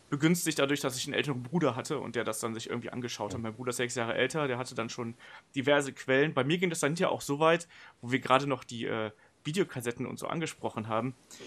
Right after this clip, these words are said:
ähm, ging das halt so weit, dass mein Bruder dann in die Videothek gegangen ist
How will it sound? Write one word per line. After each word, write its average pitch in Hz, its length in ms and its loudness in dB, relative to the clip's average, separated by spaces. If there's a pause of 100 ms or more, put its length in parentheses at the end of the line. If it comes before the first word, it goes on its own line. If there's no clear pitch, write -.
(180)
ähm, 127 240 2 (140)
ging 139 100 -2
das 143 160 0
halt 127 120 0
so 135 140 -2
weit, 147 240 6
dass 131 160 0
mein 123 140 2
Bruder 180 540 4 (100)
dann 139 180 2
in 143 100 -4
die 135 120 -6
Videothek 143 420 0
gegangen 113 440 -2
ist - 280 -4